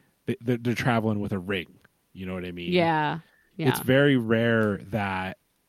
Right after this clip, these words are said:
Speaker 1: they usually <laughs> at least force them to say,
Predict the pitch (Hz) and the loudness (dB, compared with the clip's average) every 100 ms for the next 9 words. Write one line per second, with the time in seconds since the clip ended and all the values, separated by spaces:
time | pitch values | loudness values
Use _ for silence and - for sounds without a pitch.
0 | _ _ _ _ _ _ _ _ - 139 | _ _ _ _ _ _ _ _ -10 -4
1 | 143 131 131 156 165 165 139 127 120 - | 0 2 2 2 2 2 4 2 2 0
2 | 117 110 113 - - 110 98 - 92 85 | 0 0 0 0 -2 0 0 -4 -6 -8
3 | - 104 - 104 87 | -6 -6 -2 -4 -4